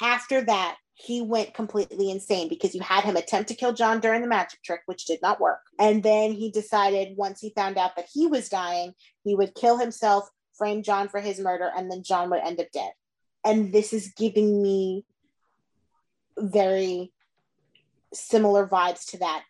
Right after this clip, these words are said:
And this could be the fan in me not wanting Philip to be completely ruined, because if it is Philip doing this and it is not the devil, I have major issues with it.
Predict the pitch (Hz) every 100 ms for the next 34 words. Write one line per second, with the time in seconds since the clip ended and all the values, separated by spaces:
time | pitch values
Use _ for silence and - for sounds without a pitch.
0 | _ 190 185 - 180 202 202 - 208 190
1 | 190 180 - 208 196 202 202 196 190 196
2 | 185 175 - 185 180 175 - 165 170 -
3 | 170 175 - _ 165 175 160 175 175 202
4 | 254 - _ _ _ _ 190 - 196 -
5 | 220 190 190 185 - 202 208 202 180 180
6 | 190 202 - - 226 233 233 240 240 247
7 | 262 285 - - - _ _ _ _ _
8 | _ _ _ _ _ _ - _ 208 220
9 | 196 185 165 170 - - 202 202 226 -
10 | 185 180 180 170 160 151 - 139 147 -